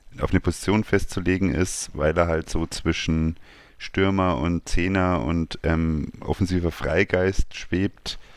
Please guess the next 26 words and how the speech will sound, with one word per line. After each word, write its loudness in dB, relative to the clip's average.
Äh, 2
der 2
hat -2
mich -6
körperlich 0
total -2
überrascht, -2
muss -4
ich -6
sagen. -2
Also 0
normalerweise, 2
wenn 2
so -2
ein, 0
ähm, 2
Spieler 0
reinkommt, 0
also 0
ich 0
musste 2
wirklich -2
auch 2
nochmal -4
nachschauen, 0
äh, 2